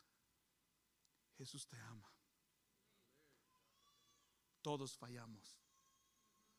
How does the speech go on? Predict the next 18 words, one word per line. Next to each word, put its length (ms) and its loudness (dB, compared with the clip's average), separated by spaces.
Personas 600 6
imperfectas 760 4
tratando 520 6
de 80 12
agradar 400 10
a 20 10
un 140 12
Dios 220 12
perfecto. 640 2
Yo 200 12
necesito 540 4
de 140 -2
Cristo. 440 -2
Yo 160 12
necesito 560 12
de 60 10
su 180 8
perdón. 400 4